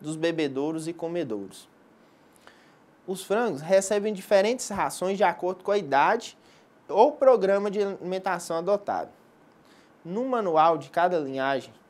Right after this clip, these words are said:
ou da linhagem escol-, escolhida, virá um, um programa a ser seguido, mas geralmente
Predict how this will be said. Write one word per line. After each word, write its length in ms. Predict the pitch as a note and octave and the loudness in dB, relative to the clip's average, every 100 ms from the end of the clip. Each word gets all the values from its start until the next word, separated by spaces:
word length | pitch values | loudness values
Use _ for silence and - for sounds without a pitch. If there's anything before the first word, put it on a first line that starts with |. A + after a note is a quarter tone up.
| _ _ _ _ _ _ _ _ _ | _ _ _ _ _ _ _ _ _
ou 80 | |
da 140 | C3 C3 | -2 0
linhagem 380 | B2 A#2+ C3+ C3 | 0 -2 -2 -4
escol-, 320 | - A#2 G2+ - - | -8 -8 -8 -14 -20
escolhida, 560 | - A2+ A2 C#3 C3 - - _ _ | -12 -10 -6 -6 -6 -12 -20 _ _
virá 360 | C#3+ E3 E3+ | -4 2 2
um, 180 | G#3 G#3 - | 2 -2 -6
um 160 | G#3+ | -6
programa 640 | G#3 A3 F#3 D3+ F3 A3 - | 0 0 2 0 0 -2 -2
a 140 | F3+ | -4
ser 220 | F3 F3+ E3+ | -4 -4 -4
seguido, 500 | - G3+ A#2+ G#2 G2+ _ - _ _ | -6 -10 -10 -12 -12 _ -20 _ _
mas 220 | D#3 E3+ | -2 0
geralmente 840 | A3 C4 F3+ C#3+ F3 F#3+ F#3 - | 0 0 0 -2 -2 -4 -8 -16